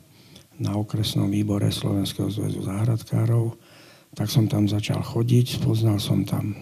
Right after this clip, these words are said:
priateľov, Janka Čecha, Joška Štefanca. No a Joško Štefanec ma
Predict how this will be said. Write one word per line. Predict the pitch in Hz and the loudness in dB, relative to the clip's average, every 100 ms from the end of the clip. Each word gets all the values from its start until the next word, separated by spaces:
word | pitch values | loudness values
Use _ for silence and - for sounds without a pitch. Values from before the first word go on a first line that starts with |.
| - - | -16 -6
priateľov, | 117 113 117 120 113 107 107 | -2 0 2 4 4 6 6
Janka | 107 113 107 110 | 6 4 2 0
Čecha, | - 113 - 101 104 - - - - - _ - | 2 2 4 0 0 -6 -18 -20 -20 -20 _ 0
Joška | 110 113 - - - 113 107 101 110 107 | 4 4 0 -4 0 2 2 0 -2 -4
Štefanca. | - - 117 - 107 107 - 101 101 - - - _ _ _ _ _ _ - - 147 117 - - _ _ _ _ _ _ _ 113 | -4 2 2 4 4 4 2 0 0 -6 -14 -20 _ _ _ _ _ _ -20 -18 -16 -16 -20 -20 _ _ _ _ _ _ _ -4
No | 104 104 98 | -2 -2 -2
a | 101 | 2
Joško | 110 120 - 110 | 2 2 0 -2
Štefanec | - 120 110 110 110 101 - 104 | 0 -2 0 2 4 2 0 0
ma | 107 | 0